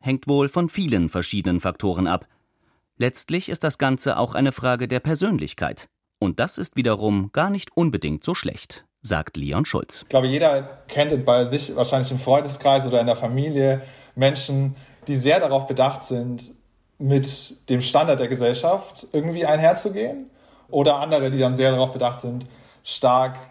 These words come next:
Speaker 2: gegen den Strom zu fließen. Es ist so, dass wir Leute brauchen, die eine kohärente Gesellschaft formen, ähm, und gleichzeitig aber auch Leute brauchen, die mal rausschauen, die sich mal rauswagen.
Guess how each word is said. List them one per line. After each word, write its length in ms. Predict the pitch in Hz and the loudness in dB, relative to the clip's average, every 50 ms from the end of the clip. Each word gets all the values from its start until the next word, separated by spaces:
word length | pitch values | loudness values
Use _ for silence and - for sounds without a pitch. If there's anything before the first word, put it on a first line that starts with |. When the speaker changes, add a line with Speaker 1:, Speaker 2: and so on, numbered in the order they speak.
| - - | -14 -4
Speaker 2:
gegen 240 | 139 170 180 156 | -2 0 0 2
den 120 | 123 113 113 | 0 0 -2
Strom 340 | - - 104 104 101 113 120 | -4 -6 -4 -4 -4 -6 -6
zu 140 | - - | -10 -14
fließen. 440 | - - 120 117 127 131 - - 127 - _ _ _ - - | -14 -12 -12 -12 -12 -12 -12 -12 -14 -14 _ _ _ -10 -6
Es 120 | 139 135 | -4 -4
ist 120 | 143 135 - | -4 0 2
so, 180 | 156 - 165 | 2 4 4
dass 220 | 156 143 135 - 135 | 4 2 0 0 2
wir 640 | 127 127 127 127 123 123 131 127 - - - _ _ _ _ | 4 4 6 6 4 4 2 -2 -6 -14 -20 _ _ _ _
Leute 280 | - 127 131 147 143 143 | 2 2 2 2 2 -2
brauchen, 560 | 135 117 104 127 180 208 - - 214 202 196 | -2 2 2 4 4 2 0 -4 -6 -6 -6
die 300 | 156 151 156 156 143 143 | -6 -6 -2 0 0 0
eine 300 | - - - 135 131 131 | 0 -2 -2 -2 -2 0
kohärente 480 | 131 151 151 147 139 139 147 - - 147 | 2 4 4 4 4 2 0 -2 -2 -2
Gesellschaft 480 | 131 127 113 117 135 135 175 175 - - | 0 0 0 0 0 -2 -4 -6 -8 -6
formen, 800 | - - 139 143 180 202 214 220 233 247 254 262 - - - _ - - | 0 2 2 2 2 2 0 -2 -2 -2 -6 -8 -10 -16 -20 _ -4 0
ähm, 300 | 123 123 123 120 127 135 | 2 2 4 2 0 -2
und 220 | - 165 147 139 | -4 -4 -2 0
gleichzeitig 540 | 139 143 151 151 - - 151 151 151 135 - | 2 2 2 2 2 0 -2 -2 -2 -4 -2
aber 140 | 135 131 131 | 2 2 2
auch 140 | 127 127 | 2 4
Leute 200 | 127 135 135 139 | 4 2 2 2
brauchen, 360 | 127 127 131 143 139 135 135 131 | 2 2 2 2 2 0 -2 -2
die 80 | 135 | 2
mal 340 | 135 131 131 135 135 135 135 - - - - - - - - - - - - | 2 4 4 4 2 -2 -6 -12 -18 -20 -20 -20 -20 -20 -20 -20 -20 -14 -10
rausschauen, 720 | 143 127 123 160 214 214 - - - 104 92 95 104 113 110 | -6 0 2 2 2 2 -2 -4 -4 -2 -2 -2 -4 -4 -4
die 80 | 123 131 | -4 -2
sich 220 | 131 135 131 127 | -2 -2 -2 2
mal 240 | 131 127 127 127 127 | 2 4 4 4 4
rauswagen. 680 | 120 123 147 165 139 - - 107 101 98 101 104 - | 4 2 2 2 0 -2 -6 -4 -2 -2 -4 -4 -6